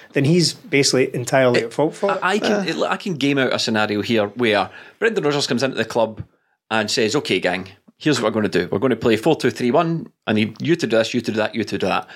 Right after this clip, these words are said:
Speaker 2: Couple of training sessions in, couple of pre-season games, has a chance to look over the squad and sees that players are incapable of doing it. Goes to the board with a list and goes, See this recruitment, scouting, you're doing absolutely fantastic. I know you've got lists of players coming out the wazoo, players' names in drawers, <laughs> players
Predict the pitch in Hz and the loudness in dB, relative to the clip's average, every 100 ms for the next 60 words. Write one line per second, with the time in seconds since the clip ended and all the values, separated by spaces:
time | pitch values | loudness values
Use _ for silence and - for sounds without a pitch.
0 | - - _ - 220 139 127 127 110 117 | -20 -20 _ -6 -4 -2 0 0 0 0
1 | 110 110 147 143 135 - - - 123 120 | 0 0 0 -2 -4 -6 -4 -2 -2 0
2 | 110 104 127 127 131 - - - - _ | 0 2 2 2 0 -6 -14 -20 -20 _
3 | - 151 117 113 107 113 113 101 95 - | -6 -4 -2 -2 -2 -2 -4 -4 -4 0
4 | 127 113 107 113 - - 98 95 95 - | 0 0 -2 0 0 0 0 0 -2 -4
5 | 92 95 92 90 87 - 127 190 175 123 | -2 0 0 0 -2 -2 -2 0 0 -2
6 | 117 113 113 107 104 113 - 117 110 104 | 0 2 2 0 0 0 -2 0 0 -2
7 | - - - - - 135 123 - - _ | -6 -14 -18 -8 0 2 2 -2 -10 _
8 | - 110 175 - - - 131 123 120 120 | -10 -4 -2 -2 -4 -2 -2 0 0 0
9 | 120 151 147 - 98 104 98 113 113 120 | -2 0 0 0 -2 -2 0 0 0 -2
10 | 120 113 110 - - 156 117 - 117 110 | 0 0 0 0 -2 -2 -2 -2 2 2
11 | 107 - 123 110 104 117 120 110 117 120 | 0 0 2 2 2 2 2 4 4 2
12 | - - - 143 120 113 117 104 101 123 | 0 -8 0 0 2 0 2 0 0 2
13 | 117 117 - 156 139 120 101 | 4 2 0 2 2 2 -2